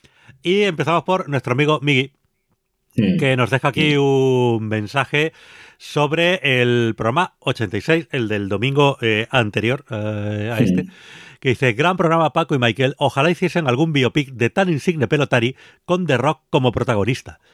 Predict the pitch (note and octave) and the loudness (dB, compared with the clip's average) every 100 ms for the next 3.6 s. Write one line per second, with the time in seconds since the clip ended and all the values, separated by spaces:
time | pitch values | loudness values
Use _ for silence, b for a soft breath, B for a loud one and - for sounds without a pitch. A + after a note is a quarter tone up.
0 | b b b b _ D3 G#2+ A2+ C3+ A2+ | b b b b _ -4 -2 0 0 -2
1 | A2 D3 E3 C#3+ D#3+ C#3 A#2 A2 B2+ D3 | -2 0 0 0 0 0 0 0 0 0
2 | C#3 A#2 B2 C3+ B2 B2+ B2 B2 A#2+ A#2 | -2 -2 0 0 0 0 -2 0 2 2
3 | A2+ A2 A2 A#2+ E3 - | 0 0 -2 -2 -4 -14